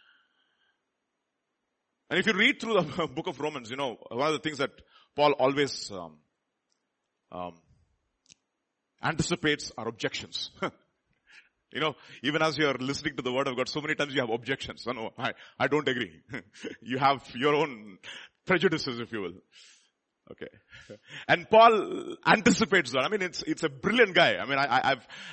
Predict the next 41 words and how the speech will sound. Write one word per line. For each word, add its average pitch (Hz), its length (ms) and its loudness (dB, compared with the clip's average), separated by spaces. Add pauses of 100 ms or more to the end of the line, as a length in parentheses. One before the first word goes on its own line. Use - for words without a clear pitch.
I, 127 340 2
I 117 40 2
think, 208 280 -4
um, 92 420 -2
the 143 80 2
way 190 160 8
he 202 260 0
argues 180 560 0
his 147 160 -6
case, 131 480 -6 (420)
no 175 80 6
wonder 190 320 4
there 165 160 4
are 156 40 4
so - 180 -6
many 175 220 -6
Jewish 156 360 -4
lawyers 131 320 2
all 120 160 0
around 113 220 -4
the 107 60 -6
world. 95 220 -2
I 92 40 -12
mean, 117 120 -12
they, 113 120 -2
they 101 180 -4
have 123 240 0
this 127 240 -4
argumentative 131 580 -2
mentality, 117 480 -4
you - 80 -20
know. 117 140 -12 (580)
They 131 120 -2
pose 190 420 4
an 165 80 2
argument, 135 580 -2
they, 95 480 -4
they, 95 300 -6
"Your 113 180 0
Honor, 180 280 8 (560)
objection." - 580 0